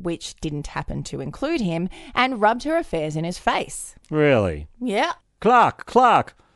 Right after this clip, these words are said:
Speaker 2: husband of mine, gather all the Coits around and let me tell you about the awesome fuck I had last night."
Speaker 1: <laughs> That's pretty much how it went.
Speaker 2: Wow.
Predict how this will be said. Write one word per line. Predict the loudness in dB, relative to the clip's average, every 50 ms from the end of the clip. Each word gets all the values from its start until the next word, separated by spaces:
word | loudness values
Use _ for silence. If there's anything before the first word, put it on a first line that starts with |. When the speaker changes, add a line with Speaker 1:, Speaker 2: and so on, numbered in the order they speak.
| _ _
Speaker 2:
husband | 0 2 2 4 4 4 2 4 4
of | 0 2
mine, | 4 4 4 6 4 2 2 0 -4 _ _ _ 2
gather | 4 4 6 6 6
all | 6 6 6 6
the | 4 2
Coits | 4 6 6 6 6 2 0
around | 2 4 4 6 4 4
and | 2 2
let | 0 0 0
me | -2
tell | -2 2 2 2 4
you | 4
about | 4 4 2 2 2
the | 2 0
awesome | 2 2 2 0 -2 -4 -4
fuck | -6 -2 2 2 2 2 2 0
I | -2 0
had | 0 0 0 0
last | -2 -2 -4 -4 -4 -4
night." | -4 -2 -2 -4 -6 -8 -10
Speaker 1:
<laughs> | -8 -8 -8 -8 -8 -10 -10 -10 -12 -18 -18 -18 -16 -12 -8
That's | -6 -6 -6 -6
pretty | -10 -6 -6 -4 -4 -4
much | -4 -4 -4 -4 -4 -2
how | -2 0 2 0
it | 0 0 0
went. | -2 -2 -2 -2 -4 -4 -6
Speaker 2:
Wow. | -4 0 0 2 2 2 0 -2 -2 -4